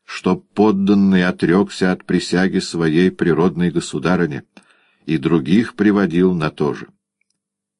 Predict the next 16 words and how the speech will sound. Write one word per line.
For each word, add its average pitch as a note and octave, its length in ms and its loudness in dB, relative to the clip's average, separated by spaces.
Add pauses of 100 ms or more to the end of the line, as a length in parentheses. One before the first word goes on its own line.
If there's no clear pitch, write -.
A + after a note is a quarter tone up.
(140)
Единственное F2+ 920 0
из C2+ 120 -6
уважения G2 580 2
к - 100 -6
русской F#2+ 440 0
императрице — E2+ 800 0 (460)
позволено E2 580 0
было D#2+ 220 2
Хорвату F2+ 800 0
и E2 120 -6
многим D2 400 -4
другим D2 420 0
вступить - 600 -4 (220)
в D2+ 120 -4
русскую D2+ 480 -4
службу. B1+ 500 -8